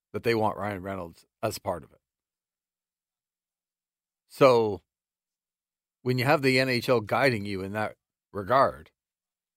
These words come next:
yeah, there's, there's gonna be some talks. Hey, you, you spelled it out earlier this week. We might like your bid better, but we don't like it if Ryan Reynolds isn't a part of it. So,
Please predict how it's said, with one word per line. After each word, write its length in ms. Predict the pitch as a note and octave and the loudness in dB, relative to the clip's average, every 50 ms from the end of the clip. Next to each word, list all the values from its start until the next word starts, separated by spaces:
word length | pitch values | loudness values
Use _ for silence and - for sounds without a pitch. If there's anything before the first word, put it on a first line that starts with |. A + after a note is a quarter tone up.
| _ _ _ | _ _ _
yeah, 220 | D#3 F3+ D#3 - - _ _ _ | 0 0 0 -2 -6 _ _ _
there's, 500 | G#2 A2+ A#2+ B2+ A2+ B2 - - - _ _ _ _ _ _ _ _ _ _ _ _ | -2 -2 0 0 -2 -4 -10 -18 -20 _ _ _ _ _ _ _ _ _ _ _ _
there's 100 | G#2+ - | -16 -8
gonna 180 | - B2+ B2 | -6 -6 -4
be 140 | A2+ B2 C3 | -2 -2 -2
some 160 | B2+ - C#3+ | -2 -4 -2
talks. 360 | B2+ D#3 D3+ D#3+ C3 - - _ | 4 4 4 4 4 -2 -4 _
Hey, 260 | C3+ D3 C3+ - - _ _ _ _ _ _ _ _ | 0 2 2 0 -2 _ _ _ _ _ _ _ _
you, 100 | - C3 | -4 -2
you 440 | D#3+ F3 F3+ F3+ F#3 F#3+ F#3 - E3+ | -2 -2 -2 -4 -6 -6 -6 -8 -10
spelled 340 | - - - F3 F3+ E3 D#3+ | -12 4 6 6 6 8 6
it 80 | D3+ | 4
out 220 | D3+ D3 C#3+ - - _ _ _ _ _ _ _ _ _ | 4 4 4 2 -4 _ _ _ _ _ _ _ _ _
earlier 360 | - B2+ C3 A#2+ A2 F#2+ F#2+ G2 | -2 -2 -2 0 -2 -4 -4 -6
this 220 | F#2 F#2 - - | -6 -10 -10 -6
week. 280 | A2+ F#2+ E2+ - - _ _ _ _ _ _ _ _ _ _ _ _ _ _ _ _ _ _ _ _ _ _ _ _ _ _ _ | -6 -6 -6 -8 -14 _ _ _ _ _ _ _ _ _ _ _ _ _ _ _ _ _ _ _ _ _ _ _ _ _ _ _
We 120 | - C3+ D#3 | 0 2 6
might 220 | F3+ G3 G3+ E3 | 6 6 6 6
like 220 | E3+ E3+ E3+ C#3+ A#2+ | 4 4 4 4 6
your 220 | C3 C#3 D#3+ D#3+ | 6 6 6 6
bid 240 | D3 D#3 D#3 D3 B2 | 6 4 4 4 6
better, 420 | D3 C#3+ C3+ A2+ F#2+ F#2 F#2+ - _ _ _ | 6 6 6 4 2 0 -4 -8 _ _ _
but 220 | G2 G2 G#2 G#2+ | -10 -4 -4 0
we 120 | G#2 C#3+ | 2 4
don't 180 | E3 F3 D#3+ D3 | 4 4 4 4
like 220 | D3 C#3+ C#3 B2+ | 4 4 4 4
it 180 | C#3+ C3+ - - _ _ _ _ _ _ _ _ _ _ _ _ _ _ _ _ _ _ | 2 0 0 -2 _ _ _ _ _ _ _ _ _ _ _ _ _ _ _ _ _ _
if 120 | - A#2+ - | -6 -2 0
Ryan 180 | C#3 C3 A#2 | 0 0 2
Reynolds 300 | A2 A#2+ A#2+ A2+ G#2+ G2 | 0 0 0 -2 -2 -4
isn't 180 | A#2+ A2+ F2+ F#2 | -6 -6 -6 -8
a 40 | F2 | -4
part 240 | G#2+ G#2+ G2+ F2+ - | -2 -2 -2 -2 -6
of 80 | _ | _
it. 60 | _ _ _ _ _ _ _ _ _ _ _ _ _ _ _ _ _ _ _ _ _ _ _ _ _ _ _ _ _ _ _ _ _ _ | _ _ _ _ _ _ _ _ _ _ _ _ _ _ _ _ _ _ _ _ _ _ _ _ _ _ _ _ _ _ _ _ _ _
So, 380 | _ D3 C#3 B2+ A#2 G#2+ - | _ 6 6 6 4 2 -4